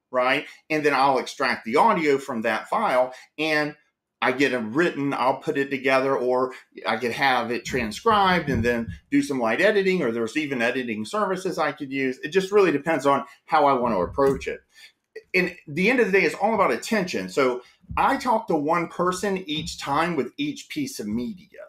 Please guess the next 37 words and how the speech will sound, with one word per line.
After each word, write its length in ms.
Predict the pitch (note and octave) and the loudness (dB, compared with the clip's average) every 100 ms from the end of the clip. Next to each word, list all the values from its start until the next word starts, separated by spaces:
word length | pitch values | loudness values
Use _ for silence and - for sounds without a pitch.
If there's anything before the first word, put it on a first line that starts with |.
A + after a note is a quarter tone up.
| _ - _ | _ -20 _
Don't 260 | D#3 F#3+ G3+ | 0 2 0
try 360 | - G3 G3+ G3+ | 0 4 4 4
and 220 | E3+ C#3+ | 0 2
be 160 | D3+ | 2
in 140 | D3 A#2+ | 2 2
the 80 | A#2 | 0
middle. 500 | A#2 D3 G3+ G#3 F#3 | 4 4 4 2 0
Try 320 | - D#3+ E3 | 0 2 2
and 160 | D#3 | 0
be 180 | D3 D3+ | 0 2
on 320 | C3+ C3 A#2+ | 2 2 -2
the 160 | A2 G#2 | -2 -4
fringes, 680 | - D#3 D3 A#2 F2+ D2+ - | -4 -2 -2 -2 -6 -10 -6
so 120 | A#2+ | -4
to 100 | F#2+ | -4
speak. 400 | F2+ - A2 F2 - | -6 -6 -6 -6 -6
Like, 200 | G2 G2+ - - - - - | -6 -6 -8 -20 -20 -20 -12
it, 140 | C#3 - - | -12 -12 -4
let 460 | D3+ C3 F#3 G#3+ F3 | 0 2 2 0 0
you 100 | F3+ | 2
know 200 | E3 D3+ | 4 2
how 200 | D#3 D3+ | 2 0
successful 720 | - - F3 B3 - C3 A2+ | -2 -2 2 0 0 0 0
it 100 | G2+ | 2
is, 280 | G2 G2 F#2 | 2 0 -2
but 400 | - A#2+ F#2+ - - _ _ - | 4 4 4 -2 -20 _ _ -2
that's 260 | D3+ C#3+ - | 0 0 0
what 140 | A#2 | 2
I'm 240 | A#2+ B2+ | 4 2
focusing 480 | A#2 F#2+ - - G#2 | 0 -4 -6 -8 -6
on, 260 | F#2 F2 F2+ | -4 -4 -4
and 320 | F2+ F2+ - | -6 -8 -10
signs 400 | - B2 C3 A2 | -6 -2 0 0
are 120 | F#2+ | -2
good 260 | G2 C3+ F#2+ | 4 4 4
thus 220 | A2+ - | 2 2
far. 360 | - C#2+ C#2 | -4 -6 -6